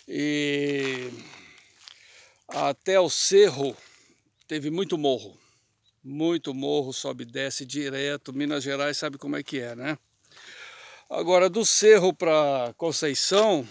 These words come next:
Conceição do Mato Dentro, já teve umas descidas, né? Umas ladeiras e tal. Eu dormi ontem em Conceição do Mato Dentro.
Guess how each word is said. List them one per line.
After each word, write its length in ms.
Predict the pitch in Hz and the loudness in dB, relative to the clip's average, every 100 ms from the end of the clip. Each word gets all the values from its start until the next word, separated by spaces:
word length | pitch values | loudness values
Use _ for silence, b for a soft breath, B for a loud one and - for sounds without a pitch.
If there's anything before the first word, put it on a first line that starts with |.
| B B | B B
Conceição 480 | 151 135 143 - 160 | -10 -6 -6 -4 -4
do 80 | 143 | -2
Mato 280 | 143 131 | -4 -6
Dentro, 500 | 120 180 214 190 139 | -4 0 2 0 -4
já 160 | 131 175 | -4 -2
teve 220 | 190 180 | 0 -2
umas 200 | 185 190 | 0 -4
descidas, 640 | 165 202 - 175 156 135 | 0 0 0 -4 -4 -4
né? 100 | 147 | -4
Umas 220 | 151 147 139 | -2 -2 -2
ladeiras 640 | 143 113 135 151 123 120 | -4 -4 -4 -4 -4 -12
e 20 | |
tal. 340 | - 127 139 135 _ - _ _ B B B B B B B B B B B _ _ | -12 -6 -6 -6 _ -20 _ _ B B B B B B B B B B B _ _
Eu 420 | 143 156 175 180 175 | 0 2 6 6 4
dormi 460 | 190 185 175 190 | 6 6 4 2
ontem 380 | 175 185 180 180 | 4 4 2 0
em 20 | |
Conceição 540 | 156 170 156 147 - 160 | 0 -2 -4 -4 -4 -4
do 100 | 156 | 0
Mato 240 | 156 147 | -2 -4
Dentro. 600 | 131 175 220 - 220 214 | -6 -2 -2 -2 -2 -2